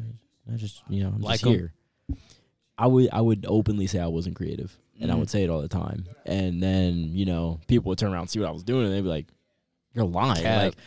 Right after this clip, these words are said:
Speaker 1: like, we, we know you can do stuff." It's like, "No, I'm just, you know, I'm decent at math, and I understand SolidWorks, you know, I'm <laughs>
Speaker 2: Right.
Speaker 1: nothing crazy."
Speaker 2: Yeah.
Speaker 1: The things that drove me to start creating,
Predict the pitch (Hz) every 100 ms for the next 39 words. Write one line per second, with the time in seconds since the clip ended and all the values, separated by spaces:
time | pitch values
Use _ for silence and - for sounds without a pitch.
0 | - 117 113 117 147 165 147 165 131 143
1 | 151 120 120 131 - 90 92 - 196 101
2 | 98 110 101 107 101 104 92 101 110 101
3 | 104 110 104 101 104 104 - 104 107 120
4 | 82 80 80 85 85 92 110 85 87 -
5 | 104 151 127 - 123 175 98 120 143 107
6 | 92 104 120 110 95 - _ - - -
7 | 110 139 156 143 143 - - - _ -
8 | 98 98 104 101 101 - 95 98 95 -
9 | 98 98 110 87 80